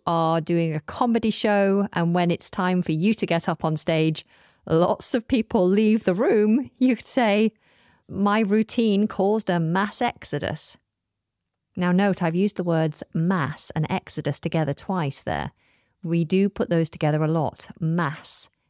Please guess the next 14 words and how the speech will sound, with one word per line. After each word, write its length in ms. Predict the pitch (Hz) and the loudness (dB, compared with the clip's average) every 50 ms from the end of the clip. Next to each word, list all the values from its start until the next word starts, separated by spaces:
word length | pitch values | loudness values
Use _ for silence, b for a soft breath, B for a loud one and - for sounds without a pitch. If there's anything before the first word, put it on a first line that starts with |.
| _ _ _ | _ _ _
exodus. 840 | - 165 - - - - - - 156 - 123 123 127 - - - - _ _ _ _ _ _ _ _ _ | -4 -4 -4 -6 -10 -8 -6 -4 -2 -2 -2 -4 -4 -8 -10 -10 -12 _ _ _ _ _ _ _ _ _
That's 160 | - 165 - | -6 -6 -6
kind 220 | - - - 196 214 | -4 -2 0 0 0
of 120 | 196 - | 0 0
just 420 | - 175 156 - - - - - _ _ _ _ _ _ _ _ _ _ _ _ _ _ _ _ _ _ _ - _ | -2 -2 -2 -4 -6 -10 -12 -18 _ _ _ _ _ _ _ _ _ _ _ _ _ _ _ _ _ _ _ -8 _
emphasizing 800 | - 202 208 202 - - 156 - 180 151 151 156 151 160 143 143 | 0 2 2 2 0 0 0 0 0 2 2 2 2 0 2 2
the 80 | 147 | 0
fact 460 | 143 - - 156 - - - - - - | 0 0 0 -2 -2 -4 -8 -8 -2 -2
that 120 | 170 - | 0 2
lots 300 | - 160 - 156 - - | 0 0 -2 -2 -6 -8
of 60 | 156 | -4
people, 420 | - - - 143 - - 143 - - | 0 0 0 0 0 0 -2 0 2
they've 180 | 151 156 165 | 2 2 2
left 300 | 170 - 185 - - - | 2 2 0 0 -4 -4